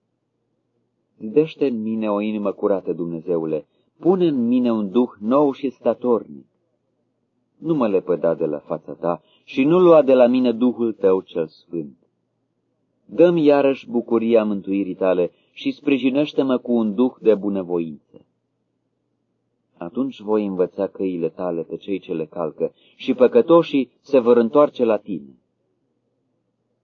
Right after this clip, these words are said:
Dumnezeule, Dumnezeul mântuirii mele, izbăvește-mă de vina sângelui vărsat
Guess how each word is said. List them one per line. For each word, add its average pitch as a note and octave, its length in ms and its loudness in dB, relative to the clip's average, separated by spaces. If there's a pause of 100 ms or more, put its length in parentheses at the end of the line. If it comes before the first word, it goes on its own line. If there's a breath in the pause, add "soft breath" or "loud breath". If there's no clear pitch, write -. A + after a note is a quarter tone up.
(220)
Dumnezeule, G2 1000 0 (280)
Dumnezeul D3 800 4
mântuirii C3 640 0
mele, E2 420 -12 (1000)
izbăvește-mă A#2+ 840 2
de F#2 140 2
vina F#2+ 300 -2
sângelui F2+ 440 -4
vărsat E2+ 480 -2